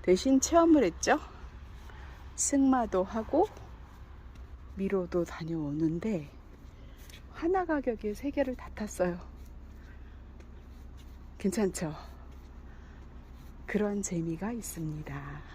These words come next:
제주도에서 전미가 간다. 걸어보세요.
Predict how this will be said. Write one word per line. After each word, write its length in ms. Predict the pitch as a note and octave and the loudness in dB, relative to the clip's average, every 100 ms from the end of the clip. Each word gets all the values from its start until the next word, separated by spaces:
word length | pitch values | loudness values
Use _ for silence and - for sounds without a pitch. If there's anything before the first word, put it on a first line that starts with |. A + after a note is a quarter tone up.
| - - - - - - - - - - - - - - - | -14 -14 -14 -14 -14 -14 -16 -14 -14 -16 -14 -14 -14 -14 0
제주도에서 920 | - B3 C4+ C4+ G3+ F#3 E3 D3 - - - - - - - - - - - - - - - - | 4 6 6 6 6 2 -4 -8 -12 -14 -14 -14 -14 -14 -12 -12 -12 -10 -10 -10 -10 -10 -8 -4
전미가 840 | D#3 D3 C#3 C#3 C#3+ C#3 A3 C4+ D4 - - - - - - | 0 0 2 2 0 -2 -2 -2 -4 -10 -14 -14 -14 -14 -2
간다. 280 | D#4 - C#4+ C4+ C4 C4 C4 C4 C4 C4+ C4+ - - - - - - - - - - - - - - - - - - - - - | -2 2 4 4 0 -2 -2 -4 -4 -6 -8 -10 -14 -14 -14 -14 -14 -14 -14 -14 -14 -14 -14 -14 -14 -14 -14 -14 -14 -14 -14 -6
걸어보세요. 800 | F#3+ G#3 B3+ A3+ F#3+ F3 A3 | -2 0 0 0 2 2 0